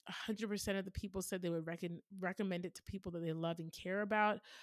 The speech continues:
A hundred percent of the people said it was helpful and drastically changed their mental and emotional symptoms. I'm telling you, I believe in this intensive, and I believe in the power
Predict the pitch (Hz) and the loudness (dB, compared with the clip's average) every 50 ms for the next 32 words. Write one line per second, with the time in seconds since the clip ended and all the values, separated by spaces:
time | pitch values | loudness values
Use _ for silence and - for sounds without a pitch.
0 | - - - 175 147 190 202 202 190 202 190 185 - - 180 180 175 165 170 - | -14 -10 -8 -6 -2 -2 -2 0 -2 -2 -4 -4 -4 -4 -4 -4 -4 -6 -8 -8
1 | - 190 - 185 170 - - 175 160 139 87 120 165 - - - 190 180 - - | -10 -8 -6 -6 -4 -4 -4 -4 -4 -4 -4 -6 -8 -4 0 2 2 2 0 -2
2 | - - 190 190 190 190 - - - - _ - 180 170 165 165 160 160 165 - | -2 0 2 2 2 0 -4 -8 -20 -16 _ -4 -2 -2 0 0 -2 -4 -6 -10
3 | _ _ _ - - 190 180 180 190 - 214 196 - 196 185 180 - - 196 180 | _ _ _ -2 0 2 2 2 0 -2 -6 -4 -4 -4 -4 -4 -4 -2 0 0
4 | 180 180 180 185 180 175 - - - - - 190 180 175 170 170 170 170 - 196 | 0 0 0 -2 -4 -6 -8 -12 -16 -6 0 2 2 2 2 0 0 0 0 0
5 | 180 175 175 170 165 165 - - 170 160 151 - - - 202 214 202 226 226 226 | 0 2 2 0 0 -2 -2 -4 -4 -6 -6 -4 -2 0 0 0 2 2 4 4
6 | 233 233 233 208 - - - - - - - - - 185 190 - - - 185 185 | 4 2 0 -2 -6 -12 -16 -20 -20 -20 -14 -8 -6 -6 -4 -4 -4 -2 0 2
7 | 185 202 220 220 208 226 233 240 240 247 247 240 - _ - - 202 190 190 190 | 4 4 4 4 4 4 4 6 6 4 4 2 -2 _ -4 -2 0 2 2 2
8 | 185 180 175 180 175 175 175 185 196 196 - - 185 180 180 175 - 180 170 180 | 2 2 2 2 2 0 0 0 -2 -2 -2 -2 -2 -2 -4 -4 -6 -6 -8 -8
9 | - - - 170 175 - - 185 180 175 175 180 - 175 170 170 170 175 175 170 | -8 -8 -6 -6 -6 -6 -4 -2 -2 -2 -2 -2 -4 -4 -4 -4 -2 -2 -2 -2
10 | 175 175 180 185 190 196 202 202 - - - - - - - - - 180 170 170 | 0 -2 -2 -2 -2 -2 -4 -4 -8 -12 -16 -18 -18 -18 -10 -6 -4 -2 0 0
11 | - - - - 180 180 185 180 180 180 170 | 0 0 2 4 4 6 6 6 6 4 2